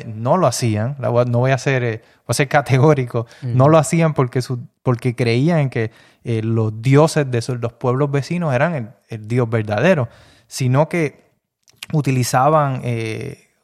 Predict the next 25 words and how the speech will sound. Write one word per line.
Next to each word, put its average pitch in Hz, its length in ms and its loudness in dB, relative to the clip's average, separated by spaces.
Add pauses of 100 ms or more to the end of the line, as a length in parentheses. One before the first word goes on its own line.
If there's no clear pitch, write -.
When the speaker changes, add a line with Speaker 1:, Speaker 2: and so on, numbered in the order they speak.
(180)
Speaker 1:
estas 139 260 -8
palabras 156 360 2
como 127 240 -2
para 120 200 2
apuntar, 123 520 0
¿verdad?, 127 640 -2
al, - 100 -14 (580)
al, 120 580 -4 (580)
como 127 160 -8
hacer 156 180 0
referencia 165 680 -2
al, 120 140 -4
al, 117 320 -6
al 117 160 -8
verdadero 120 600 0
Dios, 104 320 -10
¿me 113 80 -8
entiendes? 131 280 -4
Speaker 2:
Ujú. 123 80 -2
Speaker 1:
No 139 120 0
porque 147 340 -2
ellos 139 220 -2 (540)
creían 135 600 0
que 113 320 -2
estos 123 520 -2